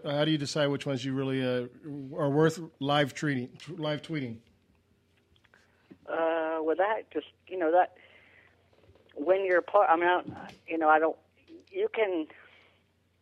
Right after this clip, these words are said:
Speaker 2: the channel kind of says, you know, if you're, that you're, you know, they hashtag I D Addicts whenever you tweet the channel,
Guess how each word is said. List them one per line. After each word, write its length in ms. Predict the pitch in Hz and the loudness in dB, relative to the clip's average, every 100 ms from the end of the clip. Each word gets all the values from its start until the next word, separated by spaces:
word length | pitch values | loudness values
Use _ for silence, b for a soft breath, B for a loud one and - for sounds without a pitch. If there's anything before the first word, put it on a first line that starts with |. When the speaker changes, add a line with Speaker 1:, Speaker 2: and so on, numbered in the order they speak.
| _ _ - | _ _ -16
Speaker 2:
the 1040 | - 359 - 392 156 - _ _ _ 143 143 | -4 -4 0 -2 -2 -10 _ _ _ -4 -4
channel 600 | - 240 202 139 139 139 | -2 -4 0 2 0 -2
kind 240 | 151 131 - | -2 0 0
of 80 | 98 | 0
says, 300 | 139 120 113 - _ _ _ - | 0 0 -2 -10 _ _ _ -12
you 140 | 151 143 | -6 -2
know, 160 | 120 - - | -2 -4 -6
if 240 | 135 - | -6 -4
you're, 140 | 131 - 135 | -8 -8 -4
that 120 | 135 | -4
you're, 180 | 135 135 151 | -2 -6 -4
you 160 | 156 | -2
know, 100 | 135 | 2
they 100 | 131 | 2
hashtag 460 | 147 139 - 135 120 | 2 0 0 -4 0
I 120 | 120 | 0
D 120 | 120 | -2
Addicts 240 | 117 120 127 | -6 -6 -10
whenever 220 | 123 117 | -10 -10
you 60 | |
tweet 240 | - 131 - | -12 -12 -12
the 60 | - | -14
channel, 380 | 165 165 117 | -10 -8 -8